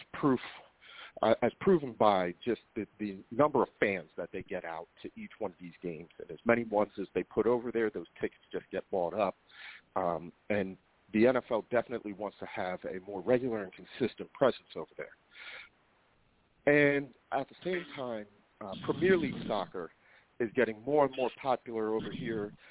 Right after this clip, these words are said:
in the United States. So I could see some sort of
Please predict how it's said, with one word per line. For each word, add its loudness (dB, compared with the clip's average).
in 2
the -14
United -2
States. 0
So 6
I 6
could -6
see -18
some -6
sort -4
of -2